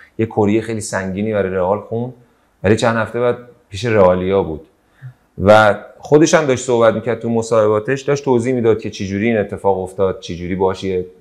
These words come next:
زنگی زده شد، یه مبلغ خیلی بالایی بهش داده شد و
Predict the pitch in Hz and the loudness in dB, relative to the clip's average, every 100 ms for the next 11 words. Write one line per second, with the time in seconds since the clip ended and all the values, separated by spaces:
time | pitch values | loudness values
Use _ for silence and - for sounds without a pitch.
0 | _ 92 92 95 92 87 85 92 90 92 | _ -6 -4 -4 -6 -6 -6 -6 -8 -8
1 | 85 101 104 90 107 104 - 104 95 90 | -6 -4 -4 -6 -8 -10 -12 -10 -6 -4
2 | 90 95 98 92 - 90 87 87 90 95 | -2 -4 -4 -8 -8 -8 -8 -12 -14 -8
3 | 87 | -10